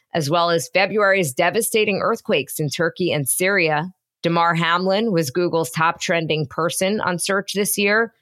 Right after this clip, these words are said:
He is a safety with the N F L's Buffalo Bills and experienced a near-death cardiac arrest on the field during January's game.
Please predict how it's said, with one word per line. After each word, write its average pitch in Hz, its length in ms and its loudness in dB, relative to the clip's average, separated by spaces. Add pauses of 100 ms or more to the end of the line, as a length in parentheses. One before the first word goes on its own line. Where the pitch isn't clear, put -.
(160)
He 180 180 0
is 165 160 0
a 156 140 2
safety 190 560 0
with 160 140 -4 (180)
the 160 120 2
N 165 140 0
F 160 140 -2
L's 156 240 0
Buffalo 160 440 0
Bills 175 400 2
and 151 80 0
experienced 151 600 -2
a 156 100 0
near-death 160 720 0
cardiac 165 640 0
arrest 151 440 0
on 156 140 -2
the 147 160 -4
field 165 480 0
during 151 300 -2
January's 151 680 0
game. 170 460 2